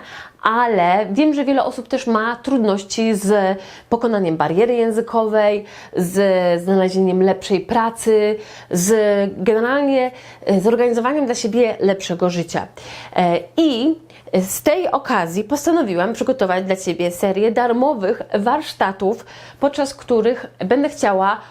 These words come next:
rozwiązać te wszystkie problemy, które trzymają Ciebie w tym momencie za kostki. Będę próbowała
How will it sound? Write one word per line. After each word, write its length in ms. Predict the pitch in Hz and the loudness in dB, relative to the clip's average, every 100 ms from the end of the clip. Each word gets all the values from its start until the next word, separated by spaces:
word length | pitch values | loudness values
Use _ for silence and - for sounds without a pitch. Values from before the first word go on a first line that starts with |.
| - 214 | -6 0
rozwiązać 880 | 254 240 233 254 247 208 208 - - - | 2 2 2 2 0 -2 -4 -8 -10 -2
te 240 | 320 381 392 | 0 0 -2
wszystkie 420 | - 339 370 349 | -2 -2 0 -2
problemy, 480 | 302 320 302 359 285 | 0 0 2 2 0
które 500 | - 247 226 214 277 | -4 -4 0 2 0
trzymają 640 | - - 240 277 339 339 320 | -2 -2 0 0 2 0 0
Ciebie 320 | 277 196 190 | 0 0 -2
w 100 | - | -2
tym 220 | - 339 | 0 2
momencie 420 | 339 311 285 254 | 2 0 0 0
za 160 | 240 254 | 0 0
kostki. 560 | 226 220 - - 165 165 - - - - | 0 -2 -4 -10 -8 -8 -14 -16 -16 0
Będę 220 | 240 302 | 2 2
próbowała 760 | 311 277 254 247 202 185 208 | 2 2 2 2 2 2 0